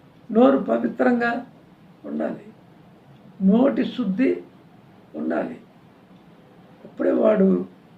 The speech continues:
దైవజనుడు, వాడు వెలిగించబడుతున్నవాడు, వాడు ప్రకాశిస్తున్నవాడు అని అర్థం అనమాట. అంతేగాని ఏమాత్రం కూడా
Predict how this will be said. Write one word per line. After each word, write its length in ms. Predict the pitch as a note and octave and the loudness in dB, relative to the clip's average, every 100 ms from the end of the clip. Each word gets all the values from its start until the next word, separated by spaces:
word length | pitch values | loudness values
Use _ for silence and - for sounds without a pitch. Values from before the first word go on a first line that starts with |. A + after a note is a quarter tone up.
| - | 0
దైవజనుడు, 1300 | G3 G3 G3 A3 F#3 F#3 F3 E3+ F3+ F#3 F#3 F#3 F3+ - - - - _ - - - - G3+ | 4 4 2 0 0 0 -2 -6 -2 -2 0 -2 -6 -12 -20 -20 -20 _ -20 -20 -20 -6 4
వాడు 200 | A3 A3 | 6 6
వెలిగించబడుతున్నవాడు, 2000 | G3 A3 A3 A3+ A3 - A#3+ A3 G3+ F#3+ G#3+ G#3 G#3+ G3+ F3+ F3+ G3 G3 F#3 - - - - - - - - | 4 4 4 4 2 2 -2 2 0 0 -4 -4 2 4 4 2 0 2 0 0 -6 -12 -20 -20 -20 -14 -4
వాడు 180 | A#3+ B3 | -2 -2
ప్రకాశిస్తున్నవాడు 1800 | - A3 A3+ A#3 A3+ A3+ A3 - A#3 G#3 G#3 G#3+ G3+ F#3+ F#3 F#3+ G3+ G3 | -4 -4 -2 -2 -2 -2 -6 -6 -6 -6 -4 0 4 6 6 4 0 0
అని 160 | - - | 0 -2
అర్థం 240 | - - | -6 -12
అనమాట. 320 | - - - - - - - - - - - _ - | -14 -16 -20 -20 -20 -20 -20 -20 -20 -20 -20 _ -14
అంతేగాని 840 | B3+ F#3+ G#3 F#3+ F#3+ A3+ A#3 F3+ D#3+ - - - _ - - - - | -10 -4 2 4 6 4 0 -2 -4 -12 -20 -20 _ -20 -20 -20 -6
ఏమాత్రం 560 | F#3+ F#3 F#3 F#3+ A3 G3+ | 0 4 4 4 0 -2
కూడా 440 | G3 F#3+ F3 D#3+ | 2 2 2 0